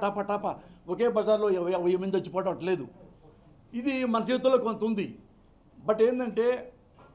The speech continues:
చాలామంది బ-, బా-, ఆంధ్రదేశంలో కానీ, భారతదేశంలో కానీ నిరుపేదలు ఎక్కువ.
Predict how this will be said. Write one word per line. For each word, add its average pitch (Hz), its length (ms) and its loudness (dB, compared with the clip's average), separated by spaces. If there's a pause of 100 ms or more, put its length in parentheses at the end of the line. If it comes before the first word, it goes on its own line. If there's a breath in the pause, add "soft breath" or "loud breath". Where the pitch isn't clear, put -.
(640)
చాలామంది 220 680 2 (420)
బ-, 180 140 -12 (180)
బా-, 196 220 2 (300)
ఆంధ్రదేశంలో 180 540 -4
కానీ, 180 200 -6
భారతదేశంలో 165 460 -4 (100)
కానీ 139 200 -8 (1700 soft breath)
నిరుపేదలు 233 580 2
ఎక్కువ. 170 160 -8